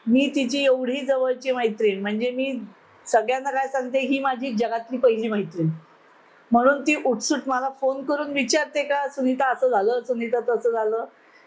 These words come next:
तर तुम्हाला सांगते, ही मला काहीच विचारत नाही. पण आमच्या दोघींचं बॉन्डिंगच ते काहीतरी परमेश्वरांनी करून पाठवलं आहे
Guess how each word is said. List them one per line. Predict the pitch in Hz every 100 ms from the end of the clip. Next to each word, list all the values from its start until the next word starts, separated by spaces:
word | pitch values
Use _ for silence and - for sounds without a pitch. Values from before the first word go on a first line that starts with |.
| _ 247
तर |
तुम्हाला | 233 262 240 247 262
सांगते, | 262 262 247 254 277 294 -
ही | - 247
मला | 247
काहीच | 247 202 220 220
विचारत | 254 202 180 165 180
नाही. | 160 - - _ - _ - - - _ _ _ _
पण | 262 269 302 359 370 - - - - - - _ _
आमच्या | 233 240 254 226 214 349
दोघींचं | 359 320 285 240 311 302 330 269
बॉन्डिंगच | 262 247 254 311 330 339 339 330
ते | 320
काहीतरी | 285 262 277 285
परमेश्वरांनी | 277 262 254 254 254 254 247 247
करून | 247 240 240
पाठवलं | 233 233 208 277 220 214
आहे | 202 196 220